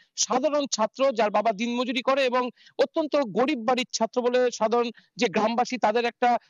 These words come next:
আলাদা দৃষ্টি তার দিকে ছিল। তারা কিন্তু বলতো, "অত্যন্ত নিরীহ, নিপাট ভদ্র ছেলে এবং, আহ, খুব বড় গরিব বাড়ির ছেলে।" কিন্তু তার বাড়িতেই যখন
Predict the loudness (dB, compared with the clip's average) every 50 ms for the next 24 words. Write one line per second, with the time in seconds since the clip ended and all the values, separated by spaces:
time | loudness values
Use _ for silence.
0 | _ _ -2 0 0 2 2 0 -2 -2 -2 -4 -6 -4 -4 -6 -4 -4 -6 -6
1 | -6 -4 -4 -4 -4 -4 -4 -2 -2 0 -2 -2 -2 -4 -6 -4 -4 -4 -2 -2
2 | -6 -6 -4 -6 -4 -2 -2 -2 -2 -2 -2 -2 -2 -2 -2 -4 -2 -2 -2 -2
3 | -2 -4 -4 -4 -4 -6 -6 -4 -2 -2 0 0 -2 -2 _ -18 -16 _ -2 0
4 | 0 0 0 -2 -2 0 0 0 0 -4 -6 -6 -4 -4 -2 0 0 -2 0 0
5 | 0 0 0 0 -2 -2 -2 -2 -4 -2 0 0 0 0 -4 -4 -6 -4 -2 0
6 | 0 2 2 0 0 0 0 0 0 -2 -4 -4 -4 -2 -2 -2 -2 0 -2 -2
7 | -2